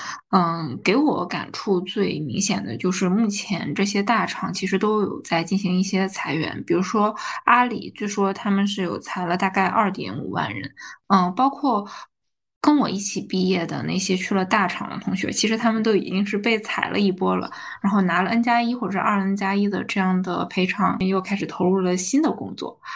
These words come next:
嗯，因为其实感觉互联网是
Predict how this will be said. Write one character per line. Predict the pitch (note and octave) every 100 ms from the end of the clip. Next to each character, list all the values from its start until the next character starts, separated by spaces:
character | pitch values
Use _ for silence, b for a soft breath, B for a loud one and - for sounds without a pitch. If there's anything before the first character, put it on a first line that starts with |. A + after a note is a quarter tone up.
| B _ _ _
嗯， | G#3 F#3 F#3 F#3
因 | D4+
为 | E4 -
其 | - B3+
实 | B3 - G#3+
感 | G#3+ F#3
觉 | G3+
互 | -
联 | C#4+ F#3+ F#3
网 | G3+ -
是 | - A3 F#3+ A#2